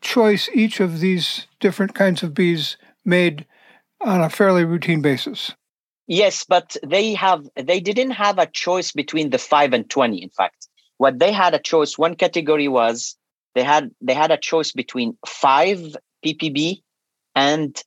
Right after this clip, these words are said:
Speaker 2: a clean syrup control. And another ca-, another cage had a choice between twenty P P B and a control. And then a third cage had a choice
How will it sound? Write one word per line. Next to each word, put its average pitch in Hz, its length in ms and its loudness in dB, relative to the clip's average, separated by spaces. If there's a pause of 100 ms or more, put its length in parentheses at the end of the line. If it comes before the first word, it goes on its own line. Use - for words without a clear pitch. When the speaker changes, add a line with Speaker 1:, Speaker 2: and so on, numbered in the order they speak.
Speaker 2:
a 123 220 2
clean 147 300 0
syrup 95 500 0 (580)
control. 113 440 -2 (380)
And 120 440 -2
another 170 400 2
ca-, 175 260 2
another 165 360 2
cage 165 640 -2 (380)
had 127 280 2
a 123 80 2
choice - 380 -4
between 113 460 -10
twenty 190 520 0
P 180 160 -4
P 160 160 -2
B 185 280 -2 (520)
and 127 380 0
a 131 100 0
control. 120 540 0 (580)
And 214 300 2
then 202 400 2 (180)
a 120 320 2
third 180 520 -2 (600)
cage 170 640 -4 (480)
had 139 300 2
a 135 160 2
choice - 680 -2